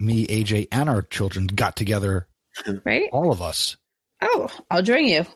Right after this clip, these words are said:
Speaker 2: We should do that this summer.
Speaker 1: No, we didn't invite you.
Speaker 2: Oh, whatever.
Speaker 1: <laughs>
Speaker 2: My older boys can help your younger boys get through it.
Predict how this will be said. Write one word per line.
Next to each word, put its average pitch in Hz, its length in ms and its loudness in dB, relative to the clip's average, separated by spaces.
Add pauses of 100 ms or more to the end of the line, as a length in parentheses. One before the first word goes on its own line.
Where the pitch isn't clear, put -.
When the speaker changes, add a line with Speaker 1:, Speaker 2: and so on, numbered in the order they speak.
Speaker 2:
We 202 120 4
should 240 200 2
do 262 140 2
that 185 200 0
this 175 140 0
summer. 160 480 -2 (920)
Speaker 1:
No, 117 80 0
we 104 120 0
didn't 113 160 0
invite 104 320 -2
you. - 160 -12 (360)
Speaker 2:
Oh, - 120 0
whatever. - 440 0 (1000)
Speaker 1:
<laughs> - 920 -8
Speaker 2:
My 190 200 2
older 240 300 4
boys 180 340 2
can 196 160 0
help 185 220 0
your 185 200 2
younger 175 340 2
boys 156 300 0
get - 180 -8
through 180 140 -2
it. 76 140 -4